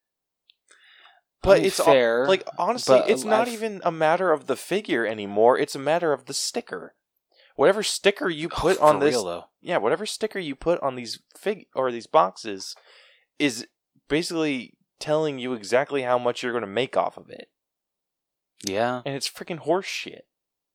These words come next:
Speaker 2: No, it's absolutely horse shit. But what can you do? I mean, don't buy 'em. There you go.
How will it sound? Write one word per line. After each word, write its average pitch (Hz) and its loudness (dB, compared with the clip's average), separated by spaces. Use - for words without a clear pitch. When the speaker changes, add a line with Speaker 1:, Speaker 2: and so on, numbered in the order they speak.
Speaker 2:
No, 98 0
it's 98 -6
absolutely 87 -10
horse 139 -16
shit. 156 -12
But 64 -12
what 95 -10
can 135 -8
you 139 -4
do? 101 0
I 98 -8
mean, 92 -10
don't 92 0
buy 85 2
'em. 78 -8
There 92 -8
you 87 -10
go. 87 -6